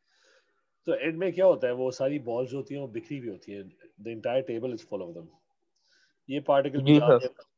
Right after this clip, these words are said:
Speaker 1: उधर से हिट करता हुआ, इधर से हिट करता हुआ, इधर कहीं पहुंचा होगा, ठीक है?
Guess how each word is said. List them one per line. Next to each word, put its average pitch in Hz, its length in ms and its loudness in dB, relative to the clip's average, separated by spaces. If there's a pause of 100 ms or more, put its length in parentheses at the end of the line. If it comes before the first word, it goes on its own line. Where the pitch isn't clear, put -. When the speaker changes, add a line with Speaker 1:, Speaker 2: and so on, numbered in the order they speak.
(220)
Speaker 1:
उधर 127 180 -6
से 120 220 -4
हिट 113 180 -6
करता 113 340 -4
हुआ, 110 200 4
इधर 110 180 -4
से 107 200 -8
हिट 101 140 -10
करता 104 320 -8
हुआ, 98 360 -2 (120)
इधर 104 200 -10
कहीं 104 160 -10
पहुंचा 95 340 -10
होगा, 90 280 -8
ठीक 87 280 -16
है? 110 80 -12